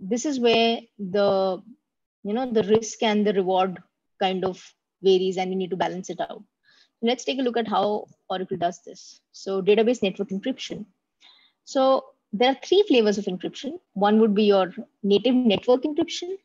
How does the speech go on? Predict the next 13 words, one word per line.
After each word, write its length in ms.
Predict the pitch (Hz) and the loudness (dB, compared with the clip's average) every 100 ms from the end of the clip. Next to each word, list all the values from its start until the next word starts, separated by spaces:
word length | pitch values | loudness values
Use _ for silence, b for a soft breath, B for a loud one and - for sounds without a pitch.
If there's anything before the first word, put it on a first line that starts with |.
| - | -2
The 140 | 208 | 2
other 160 | 190 202 | 2 2
would 180 | 208 196 | 0 0
be 140 | 226 | 0
network 460 | 202 190 - 220 220 - - | 0 -2 -2 -2 -2 -18 -8
data 240 | 185 175 226 | -4 0 0
integrity. 640 | 240 262 220 269 240 330 - _ _ _ _ - | 2 2 0 0 -2 -6 -6 _ _ _ _ -4
And 100 | 233 | -2
the 40 | |
third 300 | 262 359 302 | 0 -2 0
would 200 | 262 190 | -2 -2
be 100 | 196 | 0
your 180 | 196 | 0